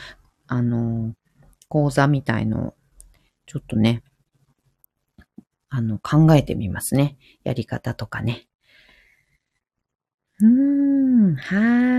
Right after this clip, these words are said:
ーい。ではでは、やっ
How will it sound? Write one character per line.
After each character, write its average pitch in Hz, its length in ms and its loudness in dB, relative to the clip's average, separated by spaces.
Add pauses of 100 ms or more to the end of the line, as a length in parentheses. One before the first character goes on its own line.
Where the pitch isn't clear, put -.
(140)
ー 254 60 2
い。 233 360 0
で 208 140 0
は 220 180 0
で 220 200 2
は、 196 760 0 (920)
や 165 140 -8
っ - 40 -14